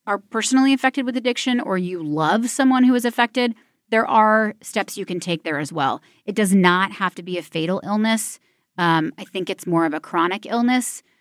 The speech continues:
but certainly not fatal. So, um, we deep dive on this, uh, in this on the podcast, but,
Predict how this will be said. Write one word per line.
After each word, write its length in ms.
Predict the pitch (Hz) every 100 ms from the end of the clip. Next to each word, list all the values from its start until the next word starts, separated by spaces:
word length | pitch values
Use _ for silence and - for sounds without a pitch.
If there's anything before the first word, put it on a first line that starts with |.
| _ -
but 140 | 214
certainly 380 | - 208 196 175
not 180 | 165 -
fatal. 440 | 165 156 113 156 -
So, 480 | - 185 170 165 165 - _ _ -
um, 480 | 170 165 165 165 - _ _ _ _ _
we 160 | 220 233
deep 220 | 226 254
dive 240 | 240 214 202
on 120 | 185
this, 240 | 185 - - -
uh, 280 | 220 214 202
in 180 | 208 196
this 180 | 185 175
on 80 | 170
the 80 | 175
podcast, 520 | 196 185 196 160 -
but, 180 | 175